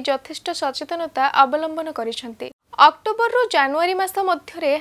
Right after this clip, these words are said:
ହଜାର ହଜାର ସ୍ଥାନୀୟ ପକ୍ଷୀ ଓ ସ୍ଥାନାନ୍ତରିତ ପକ୍ଷୀମାନେ ଏହି ଅଭୟାରଣ୍ୟକୁ ଆସିଥାନ୍ତି ଅଣ୍ଡା ଦେବାକୁ। ଏହି ସମୟ ମଧ୍ୟରେ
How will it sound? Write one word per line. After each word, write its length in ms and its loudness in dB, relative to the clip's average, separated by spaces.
ହଜାର 420 0
ହଜାର 220 -2
ସ୍ଥାନୀୟ 480 0
ପକ୍ଷୀ 360 -4
ଓ 100 2
ସ୍ଥାନାନ୍ତରିତ 680 -4
ପକ୍ଷୀମାନେ 520 -6
ଏହି 160 -4
ଅଭୟାରଣ୍ୟକୁ 640 -2
ଆସିଥାନ୍ତି 680 -4
ଅଣ୍ଡା 300 -2
ଦେବାକୁ। 380 -10
ଏହି 300 4
ସମୟ 420 2
ମଧ୍ୟରେ 500 2